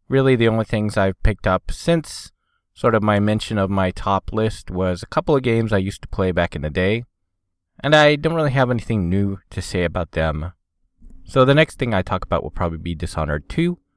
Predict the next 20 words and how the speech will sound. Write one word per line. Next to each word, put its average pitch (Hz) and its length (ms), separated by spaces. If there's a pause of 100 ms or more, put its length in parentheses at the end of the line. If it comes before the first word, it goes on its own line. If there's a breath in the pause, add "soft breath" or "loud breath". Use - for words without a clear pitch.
(200)
which - 180
I 107 120
just 95 160
started 90 340
playing. 78 480 (480)
So 165 300
in 127 100
a 117 60
couple 95 240
weeks 90 320
when 78 100
the 85 80
next 78 260
podcast 82 440
comes - 280
out, 78 200
hopefully 127 400
I'll 92 140
have 90 140
quite - 300